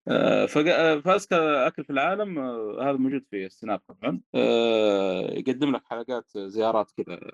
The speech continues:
حول العالم، آه، أشهر المأكولات الموجودة في هذا البلد، آه، سواء كان عربي أو أجنبي. صراحة مرة ممتع. بس الحاجة أنا أتمنى، أتمنى أشوفه، يعني، زي اسمه ذاك ديم دروب، ما يسمونه في نتفليكس. شوف البرنامج زي كذا،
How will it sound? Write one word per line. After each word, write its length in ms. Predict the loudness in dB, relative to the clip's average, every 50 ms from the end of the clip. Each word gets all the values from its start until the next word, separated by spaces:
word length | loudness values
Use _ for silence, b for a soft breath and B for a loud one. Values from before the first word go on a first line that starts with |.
| -20 _ _ _
حول 120 | 2 2 2
العالم، 480 | 2 2 2 2 4 4 2 2 0 -6 _ -4
آه، 340 | 0 2 2 2 2 2 2
أشهر 280 | 0 0 -2 -4 -4 -4
المأكولات 800 | -4 -4 -6 -6 -6 -6 -8 -6 _ -2 0 0 0 -2 -2
الموجودة 320 | -4 -4 -2 -2 -2 -4 -4 _ -8
في 120 | -6 -4
هذا 160 | -4 -4 -4 -8 -16 -16 -18 _ _ _ _ 0
البلد، 220 | 0 0 0 -2 _ _ _ -16
آه، 120 | -16 -10
سواء 280 | -6 -4 -2 -2 -2 -4
كان 220 | -6 -8 -6 -2
عربي 440 | -2 0 0 0 -2 -2 -2 -2 0
أو 100 | 0 -2
أجنبي. 380 | -2 -2 -2 0 0 0 -2 -2
صراحة 360 | -6 _ -2 -2 -2 -2 -4 -8 -10 -10 -10 -14 _ _ _ _
مرة 200 | -6 -6 -6 -6
ممتع. 220 | -8 -12 -14 -14 _ _ _ _ 0
بس 180 | 0 0 -2
الحاجة 380 | -6 0 0 0 0 2 -2 -2
أنا 280 | -2 -4 -8 -8 -12 -14 _ -8
أتمنى، 600 | -6 -2 2 4 4 4 4 2 0 0 -2 -4
أتمنى 440 | -6 -4 -2 0 0 0 0 -2 -4
أشوفه، 360 | -6 -6 -6 -6 -6 -6 -8
يعني، 180 | -8 -6 -8 -2
زي 520 | 0 0 2 4 4 4 2 0 -2 -6 -12 -18 -20 -20 _ -4
اسمه 160 | 2 2 4
ذاك 180 | 4 4 2 -2
ديم 220 | -8 -8 -8 -8 -6 -2
دروب، 160 | -2 0 0
ما 140 | 0 -2 -2
يسمونه 420 | -4 -4 -6 -4 -4 -2 -4 -4
في 120 | -6 -8 -6 -6
نتفليكس. 540 | -6 -6 -4 0 0 0 0 -2 -10 _ _ _ _ _ _ _ _ -8
شوف 120 | -2 -2
البرنامج 460 | 0 0 0 0 0 0 0 -2 -4
زي 140 | -10 -12 -12
كذا، 320 | -8 -6 -4 -4 -4 -6